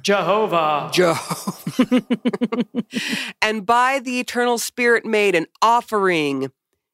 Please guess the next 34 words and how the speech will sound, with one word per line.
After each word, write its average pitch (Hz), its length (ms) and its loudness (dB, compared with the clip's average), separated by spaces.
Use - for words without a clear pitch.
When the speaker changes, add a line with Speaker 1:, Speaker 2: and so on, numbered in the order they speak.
Speaker 2:
in 180 120 2
the 165 100 2
sinner's 160 500 0
stead." 143 640 -2
By 214 100 2
the 214 100 2
way, 151 200 2
made 147 300 0
instead 156 360 -2
don't 131 160 -2
rhyme, 127 280 -2
you 123 60 -4
dumbass. 127 440 -2
<laughs> - 680 -2
"Our 185 340 2
everlasting 240 1040 0
priest 220 420 -2
art 160 180 2
thou, 147 420 0
pleading 226 640 2
thy 170 180 2
death 151 540 -4
for 156 120 -6
sinners 139 480 -2
now." - 360 -6
So - 120 -8
let's 311 140 0
just 339 120 -2
talk 233 220 0
about 185 360 0
how 156 160 -2
God 170 360 0
sent - 280 -6
Jesus 151 680 -4